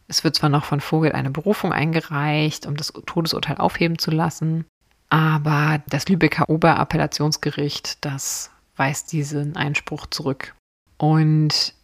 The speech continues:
am zwanzigsten April achtzehnhunderteinunddreißig erfährt Gesche dann davon,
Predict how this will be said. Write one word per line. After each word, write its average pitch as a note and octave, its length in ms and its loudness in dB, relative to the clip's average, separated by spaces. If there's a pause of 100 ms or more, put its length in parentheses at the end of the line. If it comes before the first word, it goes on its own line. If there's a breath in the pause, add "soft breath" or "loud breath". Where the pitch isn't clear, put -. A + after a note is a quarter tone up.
(140)
am D#3 340 2
zwanzigsten F3 420 0
April E3+ 400 2
achtzehnhunderteinunddreißig E3 1000 0
erfährt D#3+ 500 0
Gesche D#3+ 360 0
dann E3 200 0
davon, D#3 540 0